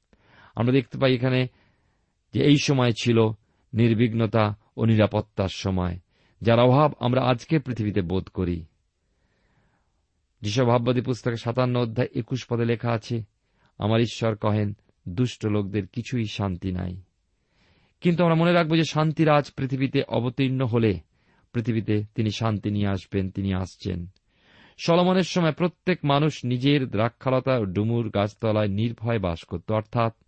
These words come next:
আমরা দেখি যে সেখানে ছিল না কোনো রকম হানাহানি, যে কারো রাজপ্রাসাদ আর কেউ থাকতেন বস্তিতে, এমন নয়। প্রত্যেক মানুষ নিজের সম্পত্তি নিয়ে আরামেই শান্তিতে বাস করতেন।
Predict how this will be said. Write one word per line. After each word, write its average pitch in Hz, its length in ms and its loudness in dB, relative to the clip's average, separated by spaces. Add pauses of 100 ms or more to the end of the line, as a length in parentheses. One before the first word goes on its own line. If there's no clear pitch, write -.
(1160)
আমরা 110 180 2
দেখি 127 480 0 (1300)
যে 101 400 2 (180)
সেখানে 120 360 -2
ছিল 120 280 0
না 117 160 2
কোনো 123 220 0
রকম 113 480 0 (440)
হানাহানি, 92 640 -2 (640)
যে 120 160 2
কারো 123 360 4 (260)
রাজপ্রাসাদ 123 720 0 (240)
আর 113 220 2
কেউ 123 240 0
থাকতেন 110 540 -2
বস্তিতে, 104 580 -2 (280)
এমন 98 420 -2
নয়। 90 120 -4
প্রত্যেক 165 520 -2
মানুষ 107 380 0 (260)
নিজের 101 280 2
সম্পত্তি 107 720 -4
নিয়ে 101 260 -2 (300)
আরামেই 104 480 2
শান্তিতে 98 540 -6
বাস 92 260 -4
করতেন। 90 480 -8